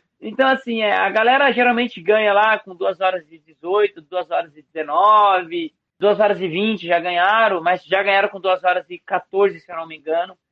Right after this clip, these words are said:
Mas a média é duas horas e dezoito, eu acredito que por conta das condições climáticas. Então eu vou treinar pra correr nessa casa aí, e se vir melhor, vou ficar muito feliz. Mas independente do tempo final, é, é bom deixar bem claro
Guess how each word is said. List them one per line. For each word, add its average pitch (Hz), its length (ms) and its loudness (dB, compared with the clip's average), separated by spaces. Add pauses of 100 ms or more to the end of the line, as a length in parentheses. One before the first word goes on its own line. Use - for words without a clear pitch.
(160)
Mas 175 540 0
a 214 80 2
média 214 420 2
é 214 40 0
duas 214 200 2
horas 208 220 -2
e 190 80 -12
dezoito, 202 600 0
eu 160 100 -2
acredito 190 440 -8
que - 80 -20
por 196 180 -16
conta 196 260 -6
das 185 180 -8
condições 190 460 -20
climáticas. 185 640 -2 (260)
Então 196 320 -4
eu 240 120 0
vou 247 160 2
treinar 262 680 0
pra 285 180 -2
correr 277 220 0
nessa 262 300 -4
casa 226 400 0
aí, 165 600 -2
e 143 120 -18
se 156 80 -20
vir 175 140 -14
melhor, 180 560 2 (280)
vou 156 120 -10
ficar - 200 -10
muito 185 220 -8
feliz. 180 400 0 (340)
Mas 196 220 0
independente 226 580 -2
do 208 140 -12
tempo 214 220 -8
final, 208 480 0
é, 165 760 0 (240)
é 160 120 -6
bom 175 180 -2
deixar 226 240 -2
bem 208 220 -4
claro 202 400 0